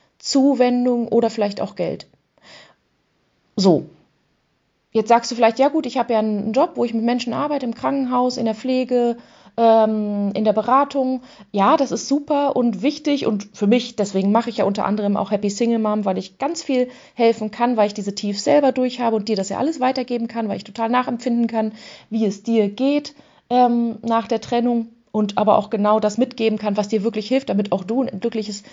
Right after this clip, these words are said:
Leben führen kannst. Das heißt, ja, wenn du es in deinem Job schon lebst und dich da erfüllt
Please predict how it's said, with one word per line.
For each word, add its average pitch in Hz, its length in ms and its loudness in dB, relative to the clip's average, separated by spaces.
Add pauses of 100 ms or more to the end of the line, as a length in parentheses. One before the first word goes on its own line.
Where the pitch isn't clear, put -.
(240)
Leben 214 240 6
führen 175 260 -2
kannst. 151 240 -10
Das 180 100 -4
heißt, 180 240 0
ja, 139 180 -4 (280)
wenn 214 120 2
du 233 40 8
es 214 160 2
in 208 420 -6
deinem 202 200 2
Job 254 240 2
schon 226 200 -6
lebst 339 320 -4
und 247 160 -4
dich 240 120 -6
da 208 80 2
erfüllt 269 400 0